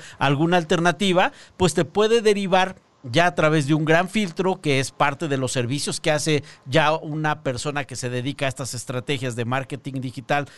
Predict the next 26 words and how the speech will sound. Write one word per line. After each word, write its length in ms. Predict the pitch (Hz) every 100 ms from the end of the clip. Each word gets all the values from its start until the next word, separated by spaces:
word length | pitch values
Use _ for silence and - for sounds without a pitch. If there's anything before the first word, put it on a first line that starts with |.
| _
de 100 | 135
manera 320 | 123 120 127
más 180 | 131 143
robusta, 540 | 165 214 - - 202 269 - - -
te 80 |
va 80 | 151
a 40 | 160
ayudar 460 | 165 151 160 190 _ _ _
a 180 | 147 156
que 100 | 156
puedas 440 | 151 165 156 160 -
perfilar 520 | 151 131 143 139 156
mejor 380 | 202 220 247 269 - -
y 120 | 160
puedas 560 | 156 156 147 165 160 - _
de 100 | 139
verdad 340 | 131 127 147 156
depurar 720 | 135 147 143 143 143 175 269
esa 240 | 302 196
gran 300 | 160 190 196
lista 360 | 180 180 - 180
que 120 | 175
es, 280 | 156 - - -
es 240 | 160 -
oro 280 | 180 196 214
molido 500 | 175 156 185 180 269